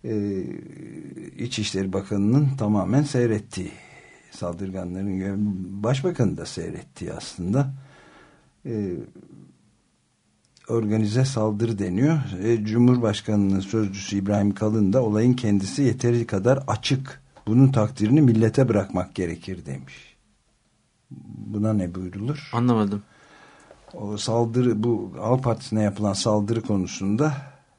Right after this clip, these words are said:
Speaker 1: e, "Olayın kendisi yeteri kadar açık. Bunun takdirini millete bırakmak gerekir." demiş. Milletin takdiri.
Speaker 2: Milletin takdiri mi?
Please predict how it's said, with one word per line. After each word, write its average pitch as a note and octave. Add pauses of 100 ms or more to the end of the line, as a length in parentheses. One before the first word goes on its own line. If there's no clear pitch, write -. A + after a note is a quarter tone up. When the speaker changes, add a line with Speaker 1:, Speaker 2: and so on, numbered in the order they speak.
(200)
Speaker 1:
e, G2+
"Olayın A#2
kendisi A#2
yeteri C3+
kadar G2+
açık. G#2+
Bunun C3+
takdirini A#2+
millete B2
bırakmak E2
gerekir." D2
demiş. -
Milletin G2+
takdiri. F2 (640)
Speaker 2:
Milletin G#2+
takdiri C3+
mi? B2